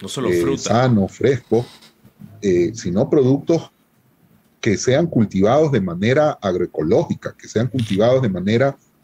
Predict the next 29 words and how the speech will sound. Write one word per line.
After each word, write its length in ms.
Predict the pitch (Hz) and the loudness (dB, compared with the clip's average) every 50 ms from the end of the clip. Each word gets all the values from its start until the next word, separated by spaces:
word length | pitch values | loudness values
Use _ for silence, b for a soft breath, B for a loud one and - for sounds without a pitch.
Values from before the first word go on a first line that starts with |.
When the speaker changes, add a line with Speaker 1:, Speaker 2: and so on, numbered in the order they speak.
| _ - | _ -6
Speaker 2:
amigable 540 | 95 90 87 85 82 92 101 120 135 139 | -6 -4 -4 -4 0 2 2 4 2 2
con 160 | - 113 104 92 | 2 2 0 0
el 80 | 87 | 0
ambiente, 400 | 85 87 92 107 123 135 135 131 | -2 -2 0 0 0 2 0 0
y 80 | 98 85 | 0 0
el 160 | 82 80 82 | 0 -2 0
uso 240 | 98 117 117 - 139 | 0 0 0 2 2
del 140 | 143 143 139 | 2 2 2
agua 240 | 123 120 120 123 120 - - - - - - | 2 2 0 0 -2 -6 -10 -18 -18 -14 -14
es 120 | - - | -14 -12
parte 380 | - - 135 151 156 - - 107 | -6 -2 -2 0 0 0 2 2
de 120 | 101 101 | 2 2
esas, 460 | 101 - - 98 90 87 87 - _ _ _ b b b b _ - | 2 0 -2 -4 -4 -4 -10 -16 _ _ _ b b b b _ -6
eh, 380 | 98 87 80 80 78 69 64 - | -4 -4 -2 -2 -2 -4 -6 -4
de 80 | - 92 | -2 -2
esas 220 | 98 - 107 98 | -2 0 -2 -2
exigencias. 540 | 98 87 - - 80 76 80 69 - - - | -2 -4 -4 -6 -6 -6 -6 -6 -6 -8 -4
Por 140 | - 143 185 | 0 0 2
eso 180 | 202 196 208 185 | 2 2 0 -2
es, 60 | 185 - - | -2 -4 -6
es 120 | 127 120 | -6 -6
que 120 | - - 147 | -2 -4 -4
es 100 | - _ _ - | -6 _ _ -2
clave 440 | - 160 170 165 151 139 123 - - | 0 2 2 4 4 4 2 2 0
el, 240 | 107 95 92 95 - - | -2 -4 -4 -4 -6 -6
el 180 | 95 92 90 | -8 -8 -4
tema 240 | - 127 120 131 131 | -2 -2 0 2 2
del 120 | 117 104 101 | 2 0 0
financiamiento 840 | - 90 92 90 - - 92 101 110 113 113 - 117 110 110 | -2 -6 -8 -6 -6 -4 -2 0 0 0 2 2 2 0 0